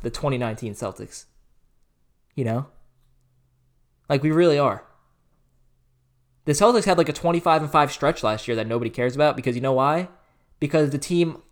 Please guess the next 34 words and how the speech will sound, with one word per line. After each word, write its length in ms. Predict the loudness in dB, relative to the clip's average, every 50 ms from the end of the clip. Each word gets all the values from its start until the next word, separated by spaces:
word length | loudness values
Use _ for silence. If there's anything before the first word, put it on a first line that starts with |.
| _ _ _ _ _ _ _ _ _ _ _ _ _ -14
hate 240 | -6 -4 -4 -2
each 200 | -4 -6 -4 -4
other, 340 | -4 -2 -2 -4 -6 -6 -10 _ _ _ _ _ _ _ _ _ _ _ _ _ _ _ _ _ _ _ _ _ _ _
you 120 | -4 -2 0
know, 60 | 0
on 120 | 0 0
the 60 | 0 -2
court, 320 | -2 0 0 2 2 0
it 80 | -4 -6
seemed. 340 | -6 -6 -6 -8 -8 -12 -16 _ _
And 200 | -6 -4 -2 0
there 120 | 0 0
was 160 | 0 -2 -4
just, 180 | -6 -8 -6 -4
like, 180 | -4 -4 -4 -4
no 320 | -4 -2 2 2 2 2
good 260 | 2 2 0 0 2
voice 260 | 2 2 2 0 0
in 60 | -2 0
the 60 | 2
locker 300 | 2 2 2 0 -2 -4
room, 220 | -4 -4 -4 -6 -8
and 120 | -10 -6
Brad 200 | -4 -4 -2 -2
Stevens 300 | -4 -4 -6 -6 -6 -6
let 120 | -4 -6 -4
it 80 | -4
go, 160 | -6 -6 -6 -6
let 160 | -6 -6 -6 -6
it 140 | -6 -8
grow 180 | -8 -6 -6 -4
way 160 | -4 -4 -4
too 140 | -4 -4 -6
much. 460 | -6 -4 -6 -6 -8 -10 -14 -18 -18